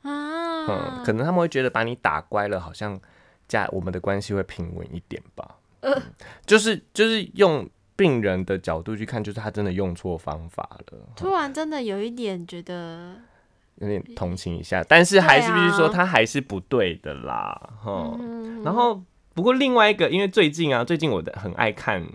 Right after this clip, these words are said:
Speaker 2: 伴侣的关系。
Speaker 1: 嗯。
Speaker 2: 在家暴里面很特别，他在看待他的看手，
Speaker 1: 嘿。
Speaker 2: 他不把他当，比较少把他当伴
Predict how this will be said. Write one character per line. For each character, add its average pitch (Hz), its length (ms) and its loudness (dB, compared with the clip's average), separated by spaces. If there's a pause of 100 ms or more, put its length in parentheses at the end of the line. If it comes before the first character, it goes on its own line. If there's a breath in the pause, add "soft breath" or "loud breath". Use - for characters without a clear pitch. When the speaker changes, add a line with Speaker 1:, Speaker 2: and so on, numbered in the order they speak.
(140)
Speaker 2:
伴 98 180 4
侣 73 140 -8
的 71 80 -8
关 78 240 -2 (100)
系。 - 580 -16 (140)
Speaker 1:
嗯。 285 340 -6 (640 loud breath)
Speaker 2:
在 214 160 2
家 180 260 4
暴 180 160 6
里 95 140 2
面 120 260 4
很 90 240 -4
特 127 300 2
别， - 560 -8
他 151 100 -4
在 175 120 0
看 143 340 0
待 135 180 2
他 127 160 -2
的 95 280 -2
看 90 360 0
手， - 360 0 (360)
Speaker 1:
嘿。 196 300 -6 (200)
Speaker 2:
他 - 140 -6
不 147 100 -2
把 - 200 -4
他 165 60 -4
当， 95 260 -2 (180)
比 120 120 -2
较 196 180 6
少 76 340 2
把 69 160 -6
他 76 60 -8
当 92 220 -4
伴 80 220 0